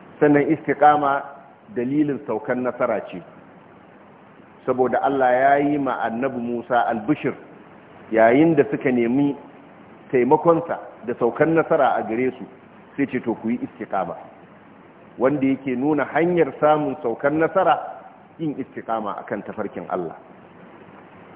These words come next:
To, waɗanne hanyoyi ne addininmu na Musulunci, Alƙur'ani da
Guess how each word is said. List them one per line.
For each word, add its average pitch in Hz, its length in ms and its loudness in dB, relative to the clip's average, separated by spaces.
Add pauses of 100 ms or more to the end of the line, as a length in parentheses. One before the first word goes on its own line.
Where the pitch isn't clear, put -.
(320)
To, 135 180 6
waɗanne 139 460 4
hanyoyi 160 640 4
ne 139 120 0 (1500)
addininmu 127 720 2 (1700)
na 123 100 4
Musulunci, 143 640 4 (160)
Alƙur'ani 139 680 2
da 123 100 -2